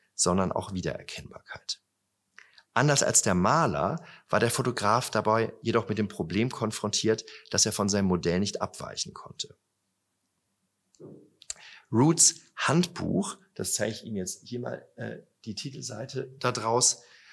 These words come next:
Roots Handbuch, das erscheint, ähm, achtzehnhundertvierundsechzig, ähm, ist ein Monument des Problems der Ähnlichkeit, behandelt es doch auf vierhundertfünfzig Seiten fast ausschließlich die Frage, wie der Fotograf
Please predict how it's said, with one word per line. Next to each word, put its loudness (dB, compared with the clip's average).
Roots 4
Handbuch, 2
das -4
erscheint, -6
ähm, -6
achtzehnhundertvierundsechzig, -2
ähm, 2
ist 2
ein 4
Monument 6
des 4
Problems 2
der 0
Ähnlichkeit, -6
behandelt -2
es 4
doch -2
auf -6
vierhundertfünfzig 2
Seiten 0
fast -2
ausschließlich 2
die -6
Frage, 0
wie -2
der 2
Fotograf 2